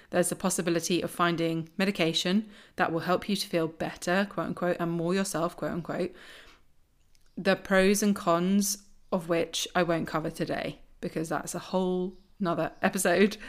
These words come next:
Um, but other than that, the possibility of me-, other than the possibility of medication and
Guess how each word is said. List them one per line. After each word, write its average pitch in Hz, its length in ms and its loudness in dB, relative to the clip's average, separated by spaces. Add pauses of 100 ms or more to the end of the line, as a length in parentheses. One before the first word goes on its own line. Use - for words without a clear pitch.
(580)
Um, 190 360 6 (840)
but 208 200 4
other 226 240 6
than 240 240 6
that, 175 320 2 (500)
the 180 80 0
possibility 233 600 0
of 185 120 0
me-, 180 100 0 (280)
other 208 300 6
than 208 240 4
the 196 80 4
possibility 175 600 0
of 175 120 -2
medication 170 840 0
and 170 480 -2